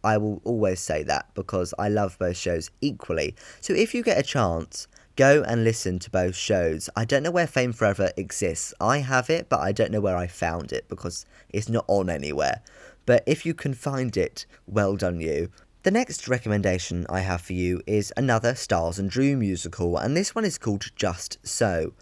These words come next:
So this musical is based upon Rudyard Kipling's Just So stories, and all of these stories written by him are kind of interlinked in the musical and intertwined, a bit like Into the Woods, in the sense it's multiple stories that are all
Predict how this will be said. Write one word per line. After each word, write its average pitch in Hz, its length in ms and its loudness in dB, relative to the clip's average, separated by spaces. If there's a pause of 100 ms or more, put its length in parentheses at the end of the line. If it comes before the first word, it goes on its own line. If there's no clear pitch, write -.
(400)
So 196 120 2
this 233 240 2
musical 127 760 0
is 123 140 -2
based 135 300 2
upon 113 280 0
Rudyard 110 480 2
Kipling's - 560 -4
Just 101 240 -2
So 104 260 2
stories, 78 560 -4
and - 200 -4
all 185 320 4
of 139 120 0
these 143 240 0
stories 120 600 0
written 127 320 0
by 95 100 2
him 92 260 -2 (440)
are 156 80 2
kind 190 280 0
of 175 120 2
interlinked 139 720 0
in 104 160 -2
the 101 80 2
musical 98 340 0
and 98 100 0
intertwined, 101 680 -2
a - 40 0
bit - 280 -4
like 107 280 0
Into 101 200 -2
the 101 100 -2
Woods, 95 460 -4
in 104 100 -2
the 98 80 0
sense - 300 -4
it's - 160 -6
multiple 101 400 -6
stories 87 560 -2
that - 120 -6
are 95 140 -2
all 87 280 -4